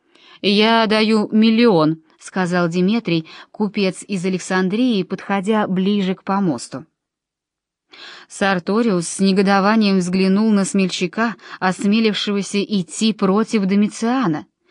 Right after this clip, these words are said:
и предложил один миллион сто тысяч.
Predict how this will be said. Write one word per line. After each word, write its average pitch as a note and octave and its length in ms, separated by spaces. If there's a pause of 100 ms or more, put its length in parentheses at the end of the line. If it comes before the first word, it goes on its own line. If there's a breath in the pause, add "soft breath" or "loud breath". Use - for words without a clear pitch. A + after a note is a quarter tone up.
(360 loud breath)
и B3+ 380
предложил A#3 640
один G3 420
миллион F3+ 460
сто C4+ 300
тысяч. - 600